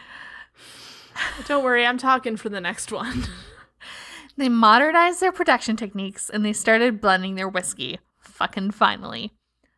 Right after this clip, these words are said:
Speaker 2: As, like, two
Speaker 1: Like, two
Speaker 2: centuries
Speaker 1: yeah, I
Speaker 2: after
Speaker 1: was gonna
Speaker 2: they
Speaker 1: say
Speaker 2: figured that
Speaker 1: two hundred
Speaker 2: out.
Speaker 1: years after it became a thing.
Speaker 2: So this kept them alive, but, like, even after the merger, their share of the international market stood at something like one percent. So, like, Irish whiskey was just not a thing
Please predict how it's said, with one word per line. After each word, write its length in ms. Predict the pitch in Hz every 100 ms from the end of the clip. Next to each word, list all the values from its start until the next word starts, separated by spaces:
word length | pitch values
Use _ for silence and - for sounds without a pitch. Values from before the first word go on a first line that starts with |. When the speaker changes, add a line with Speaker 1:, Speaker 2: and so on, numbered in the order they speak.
| _ _ -
Speaker 2:
As, 240 | 226 214 196
like, 320 | 208 202 196 220
two 60 |
Speaker 1:
Like, 80 | 214
two 260 | - 226 202
Speaker 2:
centuries 480 | 254 233 180 185
Speaker 1:
yeah, 60 | -
I 80 | 226
Speaker 2:
after 140 | 220
Speaker 1:
was 80 | 208
gonna 60 | 247
Speaker 2:
they 80 | 247
Speaker 1:
say 60 | 233
Speaker 2:
figured 80 | 180 185
that 20 |
Speaker 1:
two 60 | 220
hundred 160 | 202
Speaker 2:
out. 120 | 147
Speaker 1:
years 240 | 190 196 175
after 300 | 185 185 196
it 60 |
became 300 | 190 185 185
a 60 | 180
thing. 400 | - 202 202 202 - - - - -
Speaker 2:
So 200 | - 302
this 260 | 240 302 -
kept 220 | - -
them 180 | 320 233
alive, 760 | 196 185 196 185 165 180 190
but, 120 | 226
like, 200 | 254 233
even 280 | 294 285 302
after 280 | 247 247 254
the 120 | 220
merger, 520 | 196 196 202 226 233
their 300 | 208 208 214
share 400 | 220 - 202 202
of 140 | 214 196
the 80 |
international 580 | 160 202 196 214 - 220
market 400 | 202 202 208 247
stood 220 | - 226
at 120 | 214 214
something 320 | 226 226 202
like 220 | 180 170
one 580 | 190 175 185 180 131 156
percent. 560 | - 180 - - - -
So, 100 | 208
like, 160 | 208 -
Irish 520 | 233 226 226 220 214
whiskey 340 | 202 - 208
was 220 | 196 196
just 260 | 190 196 208
not 640 | 208 196 202 214 214 208
a 60 | 208
thing 400 | 208 185 185